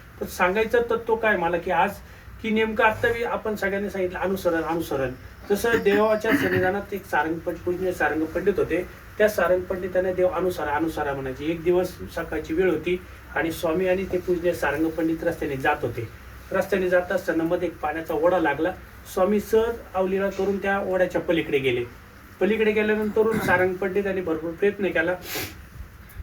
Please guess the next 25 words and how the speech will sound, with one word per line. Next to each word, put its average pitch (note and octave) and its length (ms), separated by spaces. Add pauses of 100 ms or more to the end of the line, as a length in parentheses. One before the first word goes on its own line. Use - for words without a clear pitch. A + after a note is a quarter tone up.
(260)
त्यांना G3+ 220
वाटलं F#3 280
की F#3 160
बुवा E3+ 340
आपण F#3 260
हे G3 100
पलीकडे F3+ 400
जावं, E3 280
पण - 400
त्यांना F#3 280
ते F3+ 180
काही F3+ 180
पलीकडे F3 340
उडी D#3 200
मारता C#3+ 340
येईना. A#2+ 340 (480)
त्यावेळेस F#3+ 360
स्वामींनी F3 540
काय, F3 280
स्वामींना E3 420
ते F3+ 160
म्हणतात D#3 400
की, D#3+ 80
"देवा, E3+ 340 (180)
तुम्ही F3+ 180